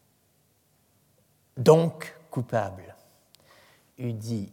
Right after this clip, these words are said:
Nietzsche, et, euh, je vous invite à, euh, repenser au texte célèbre du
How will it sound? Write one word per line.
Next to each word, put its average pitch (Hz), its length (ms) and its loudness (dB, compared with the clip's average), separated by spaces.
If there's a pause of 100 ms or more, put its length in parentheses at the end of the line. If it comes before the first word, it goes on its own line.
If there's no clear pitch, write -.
Nietzsche, 127 560 -10 (1500)
et, 151 280 -6 (120)
euh, 120 240 -12
je 127 120 -10
vous 123 180 -8
invite 131 280 -8 (1400)
à, 139 320 -14
euh, 127 220 -18 (640)
repenser 127 760 -10 (840)
au 151 440 -10 (460)
texte 147 340 -6
célèbre 143 580 0 (200)
du 139 140 -10